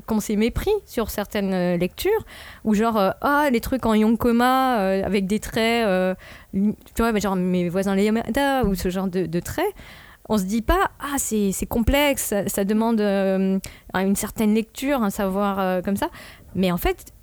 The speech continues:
euh, non, ce qu'on voulait, euh, c'est une petite parenthèse dans laquelle, euh,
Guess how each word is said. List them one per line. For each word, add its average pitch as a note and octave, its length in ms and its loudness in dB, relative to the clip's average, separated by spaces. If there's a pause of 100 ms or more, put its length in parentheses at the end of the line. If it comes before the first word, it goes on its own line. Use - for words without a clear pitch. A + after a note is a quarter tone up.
euh, E3+ 100 -8
non, B3 300 0
ce - 120 -18
qu'on E3 440 -4
voulait, A#3 540 -2 (100)
euh, D#3+ 240 -2
c'est D4 400 -2 (320)
une G3 120 0
petite G#3+ 580 -2
parenthèse A#3+ 560 0
dans F#3 100 0
laquelle, C4 320 0
euh, D#3 120 0